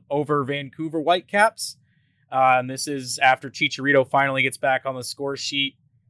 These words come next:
Um, and I have to think maybe part of that's because he just needed a little break to play in a game for funsies in the All-Star game. Um, but this game was all Galaxy, and,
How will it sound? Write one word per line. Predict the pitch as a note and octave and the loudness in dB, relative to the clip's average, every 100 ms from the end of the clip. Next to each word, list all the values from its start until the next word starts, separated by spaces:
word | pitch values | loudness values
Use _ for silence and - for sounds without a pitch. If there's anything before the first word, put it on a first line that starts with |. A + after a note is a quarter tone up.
| _ B2 | _ -4
Um, | A#2+ A#2 A2+ A2+ | 0 2 0 -4
and | A#2 | -4
I | A#2 | -2
have | A#2 A#2 | -2 -4
to | A#2 | -8
think | B2 A#2 G#2+ | -14 -14 -12
maybe | A2+ A2+ A#2 - | -12 -10 -14 -14
part | - G#2+ | -10 -10
of | A2+ | -6
that's | A2 A2 | -6 -6
because | - A2+ A#2+ A2+ | -12 -10 -10 -8
he | - A#2+ | -10 -12
just | A#2+ A#2 - _ _ _ _ _ | -8 -6 -6 _ _ _ _ _
needed | B3 A#3 | 4 6
a | A3+ | 6
little | A3 F3+ | 2 2
break | F3 G#3 - | 6 6 6
to | |
play | - E3+ | -2 0
in | D#3+ | 0
a | |
game | C#3+ E3 D#3+ | -2 -4 -6
for | C#3+ | -6
funsies | D3 D#3 C3+ A2 A2 | -4 -4 -8 -12 -12
in | A#2+ | -10
the | A#2+ | -6
All-Star | C3 - B2+ A2 | -6 -6 -12 -12
game. | G2+ G#2 G2 _ _ _ _ _ - | -14 -18 -18 _ _ _ _ _ 0
Um, | B2+ B2 A#2 A2+ G#2+ - _ _ _ _ - | 6 8 6 2 -8 -20 _ _ _ _ 2
but | D#3 C#3+ - - | 6 6 4 -2
this | D#3+ F3 | 2 2
game | - F3 D#3 | 4 2 2
was | C#3+ C3 - _ _ | -2 -6 -12 _ _
all | D#3 D#3 | 2 4
Galaxy, | D3+ C#3+ C#3 C#3 - C#3+ C3+ C3+ C3 | 4 2 2 -2 -8 -8 -6 -4 -4
and, | C3 B2+ B2+ B2+ B2 | -2 -2 -2 -6 -12